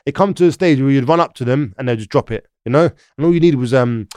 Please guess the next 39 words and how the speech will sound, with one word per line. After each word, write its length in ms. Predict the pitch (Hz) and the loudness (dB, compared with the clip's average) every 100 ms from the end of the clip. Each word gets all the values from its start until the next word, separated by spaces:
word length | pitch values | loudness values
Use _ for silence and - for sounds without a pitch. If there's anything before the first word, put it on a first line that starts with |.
| _ | _
a 60 | 123 | -14
portable, 560 | - 175 139 127 131 - | -6 -4 -4 -4 -6 -6
uh, 120 | 131 | -8
petrol 340 | - 127 143 120 | -8 -10 -8 -4
angle 240 | 143 127 | -4 -2
grinder. 420 | 123 117 113 135 - _ - | -2 -2 -2 -2 -4 _ -14
You 80 | |
just 80 | 107 | 0
go 140 | 151 139 | 4 4
round 260 | 135 123 | 4 2
to 120 | - | -2
a 60 | 131 | -4
spot 300 | - 135 131 | -2 -4 -2
and 80 | 131 | -4
you 80 | 107 | -8
can 100 | 127 | -8
just 140 | - | -4
open 200 | 147 131 | -4 -2
it 60 | 117 | 0
up 240 | 165 - _ - | -2 -4 _ -8
as 80 | 113 | -2
long 120 | 131 | -2
as 80 | 117 | 0
the 60 | |
metal 180 | 127 120 | -2 0
pin 180 | 156 151 | 0 0
don't 220 | 127 113 | 0 -2
fall 160 | 139 117 | -6 -4
through. 260 | 156 117 - _ _ _ | -4 -4 -8 _ _ _
So, 240 | - 127 | 0 2
um, 340 | 127 120 110 98 _ _ _ - - | 2 0 -4 -10 _ _ _ -10 -2
that's 160 | 170 | -2
what 80 | 175 | 2
we 60 | 165 | 2
was 80 | |
doing 200 | 226 254 | 4 0
for 140 | 160 147 | 4 2
a 40 | |
bit. 240 | 117 123 | 2 -4